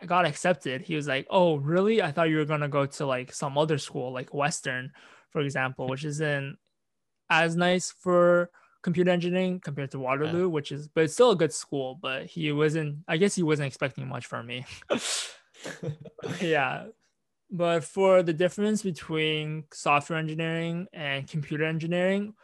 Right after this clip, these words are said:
Speaker 1: um, the schedule is basically the same. I think for the first year or two, we had the same courses, not the exact same, but we had some
Speaker 2: Yeah.
Speaker 1: similar courses. But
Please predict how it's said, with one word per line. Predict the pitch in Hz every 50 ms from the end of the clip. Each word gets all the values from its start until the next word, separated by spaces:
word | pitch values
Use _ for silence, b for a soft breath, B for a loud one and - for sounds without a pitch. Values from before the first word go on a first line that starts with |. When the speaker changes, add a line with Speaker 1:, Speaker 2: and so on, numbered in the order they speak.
| b b b -
Speaker 1:
um, | 170 147 147 147 147 147 151 160
the | 160 160
schedule | - - - - 175 165 170 214 220 240 240
is | 214 185 165 151
basically | 147 147 143 143 - - - 156
the | 139 135
same. | - - 139 131 143 165 190
I | 175 156 143
think | 143 - - 185 202 208 208
for | - 202
the | 175 147
first | - - - 147 147 151 147 - - - _ _ _
year | - 170 151 147 147 151 156 165 175 185
or | - 190 185 170
two, | - - 196 196 196 202 202 202 202 B B B B _ -
we | 165 151 139
had | - - 156 147 147 147 156 160 165 170 170 170 - _ _ -
the | 175 147 170 151
same | - - 160 156 151 143
courses, | - - 147 147 139 - - 131 123 123 127 - -
not | 170 170 220 - - -
the | 220 180 180
exact | 165 151 147 147 151 139 143 147 143 -
same, | - 196 202 208 196
but | 165 170 156 147 147
we | 156 143
had | 139 147 151 147
some | - - 165 147 143 139 135
Speaker 2:
Yeah. | 104 95 b b b b b b
Speaker 1:
similar | b - - 160 151 147 147 139 135
courses. | - - 147 139 139 - - 190 196 214 202 - - b b b b b b b -
But | 170 165 160 165 175 -